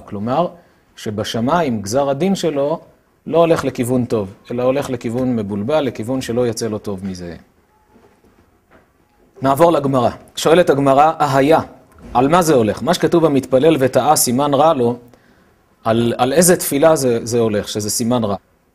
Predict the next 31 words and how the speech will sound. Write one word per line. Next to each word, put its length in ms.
אמר 120
רבי 240
חייא, 260
אמר 140
רב 140
ספרא, 360
"משום 340
חד 300
דבר 180
ריבי 500
באבות." 920
שעיקר 540
מה 140
שכתוב 400
במתפלל 560
"וטעה 420
סימן 420
רע 240
לו", 300
זה 200
האדם 440
שטעה 520
בתפילת 520
אבות. 480
למה 180
זה 100
כל 180
כך 160
גרוע 340
דווקא 320
שם? 280